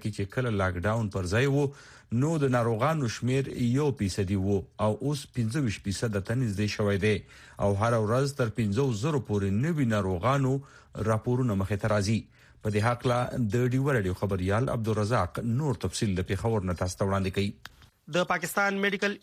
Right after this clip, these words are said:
Speaker 2: اسوسییشن مشر ډاکټر عمر ایوب ویډ وته وویل، په لاک ډاون کې د نرمۍ کولو سره د کرونا په پیښو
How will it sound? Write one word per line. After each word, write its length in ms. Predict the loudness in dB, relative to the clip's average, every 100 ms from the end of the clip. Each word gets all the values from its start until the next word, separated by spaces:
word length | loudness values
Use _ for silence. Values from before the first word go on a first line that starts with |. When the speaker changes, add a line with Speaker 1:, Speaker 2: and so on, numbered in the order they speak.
| -10
Speaker 2:
اسوسییشن 640 | -8 -6 -4 -4 -4 -2 -2
مشر 300 | 0 -2 -4 _ _ _
ډاکټر 460 | -4 -2 -2 -4 -6 -4
عمر 200 | -4 -4
ایوب 280 | -6 -6 -6
ویډ 560 | -4 0 0 0 -4
وته 220 | -4 -4
وویل، 360 | -2 0 0 -4 -14 _ _ _
په 100 | 0
لاک 140 | 0 2
ډاون 200 | 0 0 -2
کې 300 | -4 -2 -2
د 180 | -2 -2
نرمۍ 300 | -2 -4 -4 -4
کولو 200 | -4 -2 0
سره 180 | 0 -2
د 160 | -4 -4
کرونا 400 | -4 -2 -2 -2
په 100 | -4
پیښو 240 | -4 -2